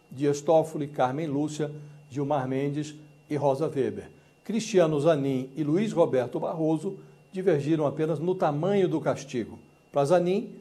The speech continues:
quinze anos. Para Barroso, onze anos e seis meses. Ele se absteve de considerar as penas do crime de abolição violenta do Estado Democrático, por entender que as condutas desse delito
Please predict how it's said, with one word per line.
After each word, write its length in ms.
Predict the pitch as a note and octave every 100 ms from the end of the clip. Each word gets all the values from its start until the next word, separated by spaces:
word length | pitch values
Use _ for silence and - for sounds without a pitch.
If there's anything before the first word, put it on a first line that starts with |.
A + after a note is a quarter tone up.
| - _ _
quinze 420 | - A3 G#3 D3+
anos. 480 | C#3+ C#3 A#2+ G#2+ - - - -
Para 140 | C3
Barroso, 560 | E3+ D3+ D#3+ E3+ F3 E3 - - _ _
onze 420 | F#3+ G#3+ G#3+ D#3 D#3+
anos 540 | E3 F#3+ F#3+ F#3 - - _
e 80 | D3+
seis 300 | - D#3+ D3+
meses. 460 | B2+ A2 - - - _ _ _ -
Ele 160 | E3
se 140 | D#3 F3+
absteve 420 | D#3 - F3+ F3+
de 100 | D#3+
considerar 600 | E3+ E3 F#3 C#3+ C#3 E3
as 100 | C#3+
penas 380 | - D3+ D#3 C3
do 100 | C3+
crime 360 | C3 D3+ D#3
de 220 | C#3 D3 D3
abolição 600 | C3+ C#3 C#3+ C3 E3 E3+
violenta 600 | D3 D#3 C3 D3 D#3 D#3
do 120 | C#3+
Estado 400 | C#3 - C3 C3
Democrático, 800 | C3+ C3+ D#3+ E3 D#3 E3 - F#3 F#3+ - _ _ -
por 140 | B3
entender 500 | E3 D3+ F#3+ D#3 E3+
que 80 | F3
as 140 | E3
condutas 580 | - F3 F3 A#3 - C3
desse 380 | B2 G3+ B3+ F3
delito 720 | C3+ C3+ A2 D#3 A#3 - A2